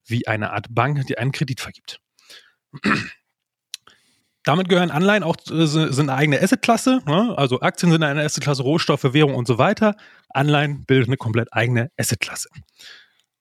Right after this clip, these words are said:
Und vielleicht auch noch wesentlicher Unterschied hier auch nochmal zur Aktie ist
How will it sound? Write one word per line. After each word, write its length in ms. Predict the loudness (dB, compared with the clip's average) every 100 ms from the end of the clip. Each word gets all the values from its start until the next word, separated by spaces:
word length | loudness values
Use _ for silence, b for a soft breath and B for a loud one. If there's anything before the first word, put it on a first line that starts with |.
| _ _ -2
Und 240 | 2 2 -2 -8
vielleicht 260 | -4 -2 -2
auch 100 | -2
noch 180 | -2 0
wesentlicher 420 | 2 2 2 0
Unterschied 460 | 2 2 2 0
hier 200 | 0 0
auch 100 | 0
nochmal 260 | 0 2 2
zur 240 | 0 -4
Aktie 460 | -4 -6 -2 0 0 B B B
ist 340 | -2 2 2